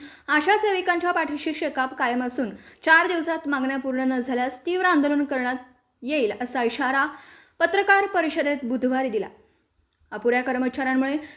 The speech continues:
शासन शेवटच्या घटकापर्यंत पोहोचण्यास अपयशी ठरत असल्याने शासनाने ग्रामीण भागात स्थानिक महिलांची मदत घेण्यास सुरुवात केली. त्यासाठी आशा सेविका पद नियुक्त करण्यात आलं.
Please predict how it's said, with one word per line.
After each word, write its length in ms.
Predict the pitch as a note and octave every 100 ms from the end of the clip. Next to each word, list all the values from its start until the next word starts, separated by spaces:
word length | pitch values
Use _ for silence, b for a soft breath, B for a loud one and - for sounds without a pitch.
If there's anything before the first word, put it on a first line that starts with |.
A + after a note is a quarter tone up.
| -
शासन 380 | E4 D4 E4+ F#4 F4+
शेवटच्या 420 | D#4+ C4+ C4 D4+
घटकापर्यंत 580 | C4+ B3 B3+ C4+ C4+ C4+
पोहोचण्यास 640 | D4 C4+ B3 C4 C#4+ -
अपयशी 400 | A#3 C4+ B3 C#4
ठरत 400 | C4+ A3+ A3 -
असल्याने 440 | A3+ C#4+ C#4+ A3+ G#3+ B B -
शासनाने 540 | E4+ D#4+ D#4+ F4+ F#4
ग्रामीण 360 | F4+ D#4 D4 C#4+
भागात 360 | C#4 B3+ C#4 -
स्थानिक 380 | - C4 B3+
महिलांची 480 | C4 A#3+ A#3 A#3+ D#4+
मदत 300 | D4 C#4 C4
घेण्यास 360 | B3+ B3 C4 C4
सुरुवात 260 | C#4 C#4 C4
केली. 140 | G3+ F#3+ - _ _ _ _ _ -
त्यासाठी 380 | C#4+ D#4 D4+
आशा 280 | E4 D4+ D#4
सेविका 380 | D4+ C#4+ C4+ C#4
पद 220 | C4 C4+
नियुक्त 320 | C4 A#3+ A#3+ C#4
करण्यात 300 | C4 B3+ B3+
आलं. 120 | C4+